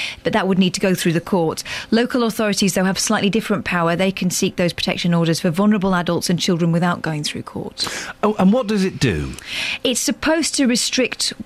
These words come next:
Speaker 1: their movement, where they can be taken. Usually we're talking about stopping them being taken out of the country. And these F M P Os can also demand that perpetrators stop any intimidation,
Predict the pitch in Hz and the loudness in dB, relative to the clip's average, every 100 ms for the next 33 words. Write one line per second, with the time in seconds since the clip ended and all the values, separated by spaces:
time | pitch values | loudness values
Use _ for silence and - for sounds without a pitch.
0 | - 214 220 190 175 151 180 185 185 185 | -4 2 4 4 2 2 0 0 2 2
1 | 180 - 170 - 170 190 196 175 - 170 | 2 0 0 0 2 4 4 2 0 0
2 | - 160 160 - - - 170 165 160 165 | 0 0 0 -2 -4 -4 0 2 2 2
3 | 160 - 160 165 156 160 170 - 170 160 | 0 0 -2 -2 -2 -2 -4 -2 -2 -2
4 | - 175 - - - - - 202 208 - | -2 -4 -6 -10 -8 -6 2 2 2 0
5 | 190 - 185 190 185 175 170 190 196 - | -2 0 0 2 2 2 2 2 2 0
6 | 196 175 180 175 170 - 208 185 180 190 | 0 2 2 4 2 0 -2 0 0 0
7 | 175 170 - - 240 220 214 - 185 185 | 0 0 -2 -2 0 0 -2 2 4 4
8 | 175 190 180 180 165 - 160 180 | 4 2 2 2 0 0 0 -2